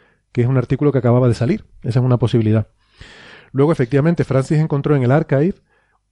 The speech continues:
otro artículo de dos mil diecisiete de más o menos los mismos autores,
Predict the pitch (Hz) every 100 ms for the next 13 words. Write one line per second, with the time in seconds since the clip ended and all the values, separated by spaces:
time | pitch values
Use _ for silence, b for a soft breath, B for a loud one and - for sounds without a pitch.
0 | - 147 151 160 - 180 185 151 123 127
1 | 175 170 147 - 180 175 147 123 117 135
2 | 190 165 143 170 131 117 139 147 135 117
3 | 165 156 135 -